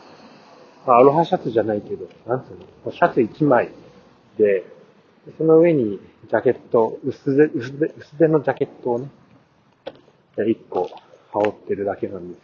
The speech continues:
けど、正直このジャケットこのまま今歩き続けるとちょっと暑いぐらいな感じですね。で、ジャケット、えっと、その下のシャツ一枚で全然いけるぐらいの気温なんで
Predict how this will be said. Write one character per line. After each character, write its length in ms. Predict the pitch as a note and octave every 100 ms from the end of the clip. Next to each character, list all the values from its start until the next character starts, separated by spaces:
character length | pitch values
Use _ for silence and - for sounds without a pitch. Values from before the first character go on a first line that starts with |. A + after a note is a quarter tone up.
| -
け 60 | G#2
ど、 80 | - - _ _ _ _ -
正 180 | F#3
直 80 | F#3+
こ 140 | E3+ A#2+
の 100 | G#2
ジ 80 | A2
ャ 80 |
ケ 80 | -
ッ 40 | E3 -
ト 360 | E3 E3 - - _ _ _ _ _ _ _ - -
こ 80 |
の 60 | D#3
ま 80 | D3+
ま 80 | D3+
今 260 | A#2 G#2
歩 80 | C3+
き 140 | - -
続 140 | E3+ E3+
け 100 | F3+
る 60 |
と 120 | C#3+
ち 80 | A2+
ょ 20 | -
っ 20 |
と 140 | A2
暑 260 | A2 - B2
い 60 |
ぐ 100 | A#2+ B2
ら 120 | A2
い 80 | G2
な 160 | G2
感 320 | - - G#2
じ 100 | F#2+
で 160 | G2+ F#2
す 60 | G2+
ね。 140 | F#2 - _ _ _ _ _ _ _ _ _ -
で、 180 | D#3+ A2+
ジ 100 | A2+
ャ 80 | A2
ケ 80 | F3
ッ 20 |
ト、 60 | - - _ _ _ _ - A#2+
え 40 |
っ 40 | A#2
と、 120 | A2
そ 200 | - D3
の 100 | B2+
下 240 | - F#3
の 80 | F#3
シ 80 | E3
ャ 60 | F#3+
ツ 420 | - C3 A2 - - - _ _ _ _ _ _ _ _ _ C3
一 220 | - D#3
枚 480 | D3+ C3 A2 A2 G2
で 180 | D3+ G#2+
全 300 | G#2+ B2 A#2
然 240 | B2 A#2
い 60 | G2
け 160 | C3+
る 80 | A#2+
ぐ 100 | A2+
ら 100 | A#2+
い 80 | G#2
の 120 | A#2
気 240 | - -
温 180 | G#2 G#2+
な 80 | G#2+
ん 40 |
で 380 | G2 F#2 F#2 F2+